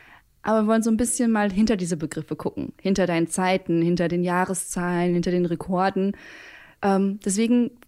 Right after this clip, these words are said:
ja, fangen wir da an, wo alles anfängt, meistens in der Kindheit bei dir. Du warst da schon sportlich, deswegen nimm uns mal mit zu dem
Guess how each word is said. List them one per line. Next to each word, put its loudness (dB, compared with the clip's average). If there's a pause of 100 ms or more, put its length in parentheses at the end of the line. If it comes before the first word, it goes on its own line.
(220)
ja, 2
fangen 2
wir 6
da 4
an, 6
wo 2
alles 4
anfängt, 0
meistens 0
in -2
der 0
Kindheit 0
bei 0
dir. 0
Du -2
warst 2
da 2
schon 0
sportlich, -2
deswegen -2
nimm 4
uns 0
mal -2
mit 0
zu -8
dem -2